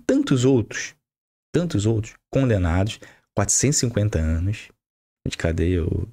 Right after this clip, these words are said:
Sérgio Cabral, solto. Solto, tranquilo, livre, leve, solto. Tava lá no, no, em Bom Sucesso, lá falando de como ele, porra, como ele mudou o Bom Sucesso, o caralho, que ele, agora ele quer voltar pra fazer ainda, pra continuar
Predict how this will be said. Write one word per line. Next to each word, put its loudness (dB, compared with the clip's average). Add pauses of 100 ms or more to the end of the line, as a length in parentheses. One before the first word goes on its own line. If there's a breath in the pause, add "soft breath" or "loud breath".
(220)
Sérgio -2
Cabral, -2 (920)
solto. 0 (1200)
Solto, 2
tranquilo, 2
livre, 4
leve, 4
solto. 4
Tava 4
lá 4
no, 4
no, 4 (360 soft breath)
em 4
Bom 4
Sucesso, 2
lá 6
falando 4
de 2
como 2
ele, 4
porra, 2
como 2
ele 4 (300 soft breath)
mudou 6
o 4
Bom 4
Sucesso, 2
o -2
caralho, 4
que -2
ele, 4 (220)
agora 4
ele 2
quer 4
voltar 2
pra -2
fazer 2
ainda, 2
pra -2
continuar 2